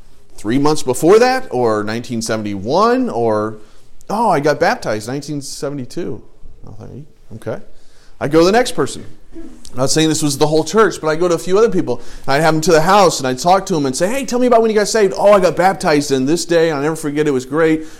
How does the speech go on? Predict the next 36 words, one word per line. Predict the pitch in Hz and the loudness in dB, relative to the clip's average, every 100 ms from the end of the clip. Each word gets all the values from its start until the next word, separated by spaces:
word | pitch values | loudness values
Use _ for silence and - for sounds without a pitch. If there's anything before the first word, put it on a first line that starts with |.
| - | -4
Everybody | 147 160 151 143 | 0 2 0 0
came." | - 147 147 | -4 -6 -6
I'm | 123 | -6
like, | 117 117 | -8 -8
"Wonderful. | 82 170 254 - 123 | -8 -6 -6 -6 -8
When | 131 160 | -6 -8
did | 143 | -8
you | 143 | -10
get | 139 107 - - | -8 -8 -10 -16
saved?" | - 202 233 - - - - - - - | -10 -8 -6 -10 -14 -18 -20 -20 -20 -16
And | 113 | -12
a | |
lot | 110 127 143 - | -10 -10 -8 -8
of | 170 | -8
people | - 190 165 135 | -10 -10 -8 -6
down | 120 117 | -6 -6
there, | 107 113 147 - - - - - - | -4 -6 -8 -16 -20 -20 -20 -20 -12
it, | 110 - - - | -12 -12 -18 -14
were | 113 117 | -6 -6
struggling | - - 151 190 139 110 | -6 -4 0 2 0 -6
with | 107 113 | -8 -8
the | 113 | -10
thought | - 123 120 113 120 | -2 -2 -2 -6 -6
that | 110 107 | -6 -6
baptism | 113 127 151 - - 110 98 98 113 151 - - - | -6 -4 -4 -6 -6 -6 -6 -8 -10 -12 -16 -20 -18
was | 98 110 107 | -10 -8 -4
getting | 120 117 110 | -4 -2 -4
them | 117 127 | -6 -4
to | 139 | -6
heaven. | 175 226 - - - - - - | -6 -10 -16 -18 -20 -20 -20 -20
This | - | -16
is | 104 | -14
an | - - - | -16 -16 -10
independent | 127 156 175 | -8 -6 -4
Baptist | 175 175 165 | -4 -4 -10
church. | - 240 269 - | -12 -12 -12 -16